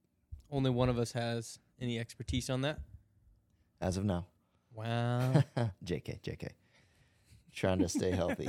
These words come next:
Speaker 2: <laughs>
Speaker 1: <laughs>
Speaker 2: All
Speaker 1: Okay.
Speaker 2: right. <laughs> Shoot.
Speaker 1: <laughs> Let's, uh,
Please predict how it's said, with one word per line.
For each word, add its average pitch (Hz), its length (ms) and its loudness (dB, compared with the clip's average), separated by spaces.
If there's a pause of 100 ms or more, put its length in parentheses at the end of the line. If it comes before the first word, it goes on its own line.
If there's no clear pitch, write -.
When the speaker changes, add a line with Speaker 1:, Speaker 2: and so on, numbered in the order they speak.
Speaker 2:
<laughs> - 0 - (100)
Speaker 1:
<laughs> - 1900 -4
Speaker 2:
All - 180 12
Speaker 1:
Okay. 139 200 6 (500)
Speaker 2:
right. 214 500 6
<laughs> - 0 - (1500)
Shoot. - 840 2 (880)
Speaker 1:
<laughs> 175 200 6
Let's, 180 320 4
uh, 156 340 8